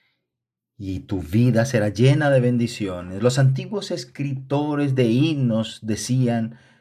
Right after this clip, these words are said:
"Si yo le encuentro, si yo le sigo, Él me asegura la bendición". La bendición de los santos, de los apóstoles, los profetas, los mártires. Y responden,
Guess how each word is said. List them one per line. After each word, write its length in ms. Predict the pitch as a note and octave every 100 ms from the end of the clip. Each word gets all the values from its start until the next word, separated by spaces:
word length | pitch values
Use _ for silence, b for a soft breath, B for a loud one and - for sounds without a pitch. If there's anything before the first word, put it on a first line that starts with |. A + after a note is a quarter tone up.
| B
"Si 340 | - - A#2 G2
yo 220 | G#2 C3+
le 100 | D3
encuentro, 960 | C#3+ C3+ A2+ A2 A2 G2+ G2 G2+ - _
si 260 | - B2
yo 180 | A2+ C#3
le 120 | F3
sigo, 840 | D3 - F3 F3+ D#3+ A#2 G#2 C3 b b b _
Él 540 | C#3+ D#3 D#3+ D#3+ D#3 D3
me 180 | C#3+
asegura 840 | C#3 C3 B2+ A#2 G#2+ B2+ B2+ A#2 A2+
la 160 | A2
bendición". 1080 | G#2 G#2 G2+ G2+ F#2 F#2+ G#2 G#2 G2 G2+ - b b b b b
La 100 | -
bendición 520 | G2 A2 A2 - B2+ C#3
de 80 | C#3+
los 220 | C3 -
santos, 760 | C3+ D3+ C3+ C3+ G2 G2 - b b
de 100 | G2
los 160 | G2+ G2+
apóstoles, 800 | G#2+ B2 C3 C3 - A2 G#2 G#2
los 140 | G#2+
profetas, 800 | - G#2+ - C3 C#3+ C3+ B2+ B2+
los 180 | A2 G#2
mártires. 1000 | G2 B2+ C3+ B2 - G2+ F#2 F#2+ - _ _ _ _ _ -
Y 120 | G#2
responden, 960 | C3+ C3 - B2 B2 A#2 A2+ A2 A2